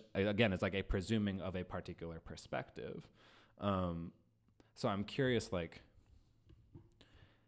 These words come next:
maybe part of what is shifting is the perspective and, like, all of these, like, other people get to speak. But it seems to me that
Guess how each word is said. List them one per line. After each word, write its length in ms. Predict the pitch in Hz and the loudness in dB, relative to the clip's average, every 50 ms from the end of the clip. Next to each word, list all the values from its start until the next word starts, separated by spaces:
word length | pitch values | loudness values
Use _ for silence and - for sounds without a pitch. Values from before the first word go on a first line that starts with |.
| - - | 0 4
maybe 200 | 104 107 110 120 | 6 6 6 8
part 260 | - - - 95 92 92 | 8 6 6 6 4 2
of 100 | 87 87 | 2 2
what 140 | 92 87 | 2 2
is 80 | 90 85 | 2 2
shifting 400 | - - 87 - - 92 90 82 | 0 0 -2 -2 -2 -2 -2 -4
is 240 | 53 69 82 85 - - | -4 -6 -8 -8 -8 -6
the 100 | - 110 | -6 -4
perspective 760 | 107 - 143 139 139 - - 143 143 - - 160 151 147 139 123 | -2 0 0 0 -2 -2 -4 -6 -6 -6 -4 -4 -2 -2 -2 -2
and, 140 | 95 92 90 87 | -2 -2 -2 -4
like, 160 | 85 87 - | -4 -4 -4
all 160 | - 85 87 | -4 -2 -2
of 80 | 87 87 | -2 -4
these, 380 | 90 87 85 82 80 - - - - | -4 -4 -4 -6 -6 -10 -12 -10 -8
like, 240 | 85 82 82 - - - - | -6 -6 -8 -10 -12 -10 -8
other 240 | 92 92 87 90 85 | -6 -4 -4 -4 -4
people 360 | - - 87 82 - 87 87 | -4 -4 -6 -4 -2 -2 0
get 240 | 85 90 80 - - | 0 0 -2 -2 -2
to 120 | - 80 | -4 -4
speak. 480 | - - - - - 98 120 156 - - - - - - - - - - - - - - | -4 -6 -4 0 2 4 4 2 0 -4 -14 -14 -16 -18 -20 -20 -20 -20 -20 -8 0 4
But 100 | 107 104 | 6 8
it 80 | 104 | 8
seems 340 | 101 - 127 123 120 113 - - | 8 8 8 8 8 8 4 2
to 120 | - 95 | 2 2
me 260 | 92 95 95 92 92 85 | 4 4 4 4 4 2
that 280 | 80 85 82 80 - | 2 0 -2 -2 -4